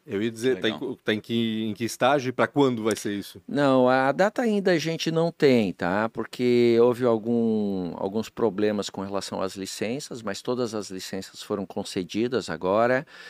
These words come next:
Speaker 3: e o pessoal já tá a passos lentos, agora final do ano e
Speaker 1: Sim,
Speaker 3: tal,
Speaker 1: é mais
Speaker 3: mas já tá
Speaker 1: complicado.
Speaker 3: começando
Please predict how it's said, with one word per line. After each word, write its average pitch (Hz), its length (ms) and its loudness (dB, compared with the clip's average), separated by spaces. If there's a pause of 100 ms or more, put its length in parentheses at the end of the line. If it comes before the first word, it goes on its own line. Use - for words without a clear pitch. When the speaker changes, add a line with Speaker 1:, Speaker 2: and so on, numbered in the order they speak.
(360)
Speaker 3:
e 101 420 -2
o 107 40 0
pessoal 107 720 0
já 107 640 0
tá 104 380 2
a 85 60 -4
passos 98 420 -4
lentos, 110 420 -4
agora 107 300 -4
final 104 280 -2
do 101 200 0
ano 113 240 4
e 92 100 -2
Speaker 1:
Sim, - 60 -16
Speaker 3:
tal, 123 380 4
Speaker 1:
é 85 140 -8
mais 90 180 -12
Speaker 3:
mas 110 160 0
já 113 100 -4
tá 92 60 -6
Speaker 1:
complicado. - 100 -8
Speaker 3:
começando 98 720 -4